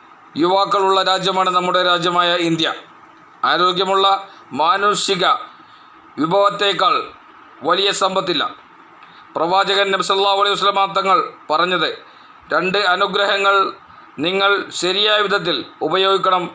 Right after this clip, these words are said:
എന്നാണ്. ആരോഗ്യവും കഴിവും, ആരോഗ്യവും ഒഴിവു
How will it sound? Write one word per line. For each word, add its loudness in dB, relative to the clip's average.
എന്നാണ്. 0
ആരോഗ്യവും 0
കഴിവും, 0
ആരോഗ്യവും 0
ഒഴിവു 2